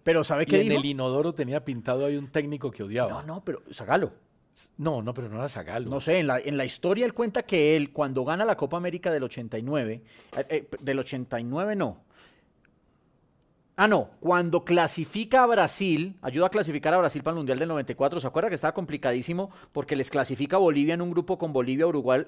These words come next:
Speaker 1: y, y Brasil, y solo clasificaban dos.
Speaker 2: Sí.
Speaker 1: Y entonces se tenía que eliminar Uruguay-Brasil, porque Bolivia se les metió.
Speaker 2: Ese fue el equipo de Ascargorte, el Bolivia.
Speaker 1: Claro. Entonces, Romario, Romario no lo estaban teniendo en cuenta y era goleador ya del Barcelona, y lo llaman. Y cuenta Romario que él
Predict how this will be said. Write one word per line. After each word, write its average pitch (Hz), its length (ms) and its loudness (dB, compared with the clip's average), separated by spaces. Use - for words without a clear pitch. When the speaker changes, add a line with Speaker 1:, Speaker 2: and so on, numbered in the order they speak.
Speaker 1:
y, 143 320 -6
y 143 40 -2
Brasil, 160 300 0
y 135 60 -4
solo 135 200 -2
clasificaban 139 640 -2
dos. 151 320 4
Speaker 2:
Sí. 135 400 -8
Speaker 1:
Y 143 40 -4
entonces 160 240 0
se - 0 -
tenía 156 280 -2
que 185 80 0
eliminar 160 460 0
Uruguay-Brasil, 170 960 4
porque 139 240 -6
Bolivia 139 300 4
se 196 40 8
les 202 120 4
metió. 196 320 2
Speaker 2:
Ese 147 200 0
fue 180 100 0
el 180 60 2
equipo 165 200 0
de 170 80 4
Ascargorte, 120 600 0
el 101 80 -6
Bolivia. 104 440 -2
Speaker 1:
Claro. 143 300 4
Entonces, 160 480 -2
Romario, 180 720 6
Romario 147 380 4
no 190 80 4
lo 190 60 4
estaban 196 200 0
teniendo 151 300 -2
en 180 60 -2
cuenta 185 340 0
y 185 80 4
era 180 140 4
goleador 147 480 4
ya 175 100 4
del 170 100 4
Barcelona, 170 600 0
y 160 140 -2
lo 131 180 2
llaman. 127 480 0
Y 143 120 -10
cuenta 135 340 -2
Romario 147 520 -2
que 127 140 -4
él 98 200 -8